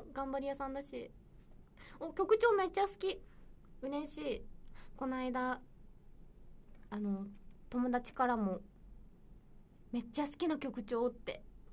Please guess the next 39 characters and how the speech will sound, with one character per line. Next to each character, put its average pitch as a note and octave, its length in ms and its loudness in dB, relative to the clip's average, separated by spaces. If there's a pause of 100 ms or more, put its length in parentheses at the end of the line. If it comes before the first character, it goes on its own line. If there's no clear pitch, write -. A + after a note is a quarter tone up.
来 - 60 -12
て、 - 240 -10 (560)
「え、 F#4 60 4 (220)
嬉 A4+ 200 2
し - 20 -4 (220)
い」 - 60 0
っ - 20 -16
て、 - 180 -8
「ド A3+ 100 4
ラ D4+ 100 8
イ D#4 40 10
ブ C4 100 4
の A#3 60 4
時 G#3+ 140 2
に A3+ 60 4
よ B3+ 60 6
く - 80 -8
聴 B3+ 120 2
い A3+ 40 4
て B3 100 8
る」 B3+ 200 10
っ - 40 -14
て - 100 -6
言 E4+ 120 6
わ B3+ 80 10
れ - 60 0
た。 - 240 -6 (300)
<laughs> - 880 0
あ B3+ 60 -2
り C#4 120 0
が C#4 140 2
と A#3 80 -2
う。 A#3 40 -4
と A#3+ 60 0
い A#3+ 60 4
う B3 60 2
こ B3 100 6
と A#3+ 60 4
で、 A3 160 2